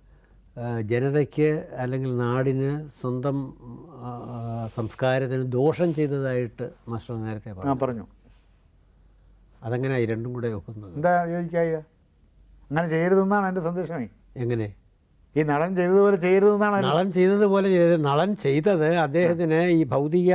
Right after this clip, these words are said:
Speaker 1: അതീതമായിട്ടുള്ള ഈ ഋഷികാവ്യം എന്നുള്ള നിലയ്ക്ക് അതിന് നമുക്ക്
Speaker 2: ഉം.
Speaker 1: മനസ്സിലാക്കാൻ സാധിക്കാത്ത മറ്റൊരു ചൈതന്യം
Speaker 2: ഉം.
Speaker 1: അതിനകത്ത് അതിൻ്റെ ആളായി, പ്രതിനിധിയായിട്ടല്ലേ നളൻ
Speaker 2: അല്ല,
Speaker 1: ചെയ്തത്?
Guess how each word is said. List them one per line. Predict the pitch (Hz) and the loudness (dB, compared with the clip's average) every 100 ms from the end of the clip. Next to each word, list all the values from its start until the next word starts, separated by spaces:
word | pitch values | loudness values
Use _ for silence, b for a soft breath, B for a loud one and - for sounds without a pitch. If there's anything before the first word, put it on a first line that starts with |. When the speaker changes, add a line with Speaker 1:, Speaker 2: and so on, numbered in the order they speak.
| 175 151 | 4 2
Speaker 1:
അതീതമായിട്ടുള്ള | 151 165 170 165 165 165 156 156 160 165 151 | 2 2 2 2 2 0 0 2 2 2 0
ഈ | 156 - b b - 127 | -2 -4 b b -8 -2
ഋഷികാവ്യം | 131 185 185 175 175 175 | 2 4 4 4 2 2
എന്നുള്ള | 170 170 165 | 2 2 2
നിലയ്ക്ക് | 156 151 143 170 | 2 2 2 2
അതിന് | 160 151 | 2 2
നമുക്ക് | 147 156 170 | 0 0 0
Speaker 2:
ഉം. | |
Speaker 1:
മനസ്സിലാക്കാൻ | 160 143 160 160 156 151 127 | 0 2 2 2 0 -2 -2
സാധിക്കാത്ത | 147 151 143 151 139 165 160 | -2 0 0 0 0 -2 0
മറ്റൊരു | 143 160 156 156 | 0 0 0 0
ചൈതന്യം | 143 139 151 151 160 202 B | 0 0 0 2 0 -2 B
Speaker 2:
ഉം. | 127 104 - | -8 -8 -2
Speaker 1:
അതിനകത്ത് | 151 151 160 156 165 - - | 2 4 4 2 0 -2 -2
അതിൻ്റെ | 139 165 180 202 - 160 | 2 2 2 0 0 2
ആളായി, | 170 180 180 175 - | 4 4 2 -4 -6
പ്രതിനിധിയായിട്ടല്ലേ | 165 151 180 180 175 175 180 185 165 165 | -2 2 4 4 4 4 2 0 0 2
നളൻ | 143 139 | 0 -2
Speaker 2:
അല്ല, | 127 | -2
Speaker 1:
ചെയ്തത്? | 117 139 170 | 0 2 0